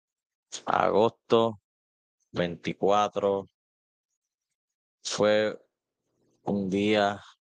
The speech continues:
muy triste, por decirlo así. Eh, momento de que nos damos a entender por el Twitter personal de Triple H que él recibe una llamada,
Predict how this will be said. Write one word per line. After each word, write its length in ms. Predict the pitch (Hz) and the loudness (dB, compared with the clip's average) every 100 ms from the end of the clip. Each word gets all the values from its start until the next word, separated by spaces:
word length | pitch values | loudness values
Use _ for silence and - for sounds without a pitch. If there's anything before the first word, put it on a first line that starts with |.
| _ _ _ - | _ _ _ -10
muy 420 | 98 104 131 127 | -2 0 0 -2
triste, 760 | - 95 98 _ - 98 92 _ _ _ _ _ _ | -2 -2 -2 _ -6 -6 -6 _ _ _ _ _ _
por 160 | - 87 | -4 -4
decirlo 880 | 82 - 87 90 92 95 90 87 - - - | -4 -4 -4 0 0 2 0 -4 -8 -14 -6
así. 520 | - 101 - 110 127 - _ _ _ _ _ - | -2 -2 -2 -4 -4 -10 _ _ _ _ _ -10
Eh, 420 | - 92 90 87 82 _ _ _ _ _ _ _ _ _ - | -2 0 0 -2 -8 _ _ _ _ _ _ _ _ _ -8
momento 500 | 90 92 92 - 104 | -2 0 -2 2 2
de 280 | 101 98 92 | 4 2 -2
que 640 | 95 90 87 87 87 85 82 _ _ _ _ _ _ _ _ | -4 -2 -2 -4 -6 -8 -12 _ _ _ _ _ _ _ _
nos 160 | - 92 | -8 -2
damos 240 | 92 95 | 0 0
a 40 | 98 | -2
entender 380 | 98 95 98 - | -2 -2 -2 -2
por 160 | 101 92 | -2 0
el 140 | 87 | -4
Twitter 640 | - 101 104 104 98 90 - _ - - - _ _ | -4 0 2 2 0 -2 -8 _ -20 -20 -20 _ _
personal 480 | - 104 - 101 98 | 0 0 0 -2 0
de 100 | 101 | 0
Triple 440 | - 101 98 98 | 0 -2 2 0
H 160 | 98 - | -2 -4
que 80 | 98 | -2
él 160 | 95 95 | 0 0
recibe 440 | 95 95 - 98 | -2 -2 0 -2
una 160 | 95 95 | 0 2
llamada, 580 | 95 92 98 95 90 | 2 2 2 2 0